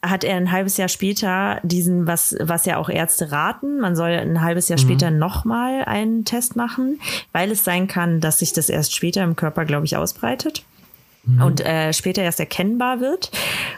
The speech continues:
Speaker 1: Und dieser Test war dann positiv, also war doch H-I-V positiv. Und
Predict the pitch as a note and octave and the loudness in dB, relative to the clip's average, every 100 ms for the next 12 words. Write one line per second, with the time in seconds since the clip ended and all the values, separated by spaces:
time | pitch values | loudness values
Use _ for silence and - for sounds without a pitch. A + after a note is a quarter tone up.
0 | - G3 G3 - F3+ G#3+ G3+ F#3 - F3 | -6 0 0 0 0 0 2 0 0 -2
1 | - D#3 D3+ D3 - D3+ C3+ - A#2+ - | -2 0 0 0 0 0 0 0 -2 -2
2 | - E3 E3 D#3+ E3 D#3+ E3 D#3 - - | -2 -2 -2 0 0 0 -2 -4 -4 -4
3 | - D3 D3 D3 C#3+ B2+ C#3+ D#3 G3 A#3 | 0 2 2 0 -2 -2 -2 0 0 0
4 | C#4 - - - - - - - - - | -4 -6 -18 -20 -20 -14 -12 -10 -12 -18
5 | - _ - F#3 F#3 F3+ F3 - - | -20 _ -4 0 2 2 2 -2 -6